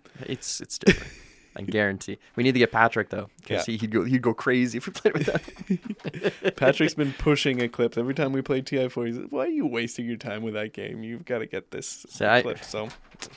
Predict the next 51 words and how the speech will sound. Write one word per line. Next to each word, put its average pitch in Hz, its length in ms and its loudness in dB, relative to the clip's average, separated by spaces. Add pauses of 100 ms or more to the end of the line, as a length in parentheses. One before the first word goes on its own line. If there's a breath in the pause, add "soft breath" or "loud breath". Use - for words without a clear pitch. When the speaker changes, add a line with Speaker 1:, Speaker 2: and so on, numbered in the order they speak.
(140)
Speaker 1:
Good. 147 320 8
I 123 80 12
agree 131 220 6
with 127 80 4
that 123 120 6
Speaker 2:
Worth 120 100 4
a - 40 6
go. 127 40 4
Speaker 1:
one 123 80 6
hundred 117 120 4
percent. 101 460 -2 (280)
Speaker 2:
Uh, 113 440 2
for - 200 -10 (240)
just - 200 -2
quick 147 180 0
description, 120 580 -6
it's, - 400 -8
it's - 240 -10
space 156 360 -4
combat. 113 420 -6 (880)
Or 123 100 -12
maybe 113 260 -4
it's - 160 -8
not 120 200 -6
space 120 260 -4
Speaker 1:
Space 135 140 0
Speaker 2:
risk. 127 200 2
Speaker 1:
Euro. 98 440 2
Speaker 2:
Maybe 190 280 0
it's, - 320 0
uh, 160 300 2
space - 400 2
relations. 131 520 0
Who 127 100 -2
knows? 110 340 -2
We'll 131 120 0
Speaker 1:
Yeah. 101 40 -4
Speaker 2:
find 117 180 0
out. - 180 -4 (520 soft breath)
Speaker 1:
I'm 123 80 4
gonna, 139 220 8
I'm 135 180 4
gonna 160 140 4
tack 120 240 6
a 104 40 6
rider 107 460 8
onto 107 220 0
that 104 180 -2
bill, 107 300 2 (420 soft breath)
uh, 95 380 -4
of, 98 580 -2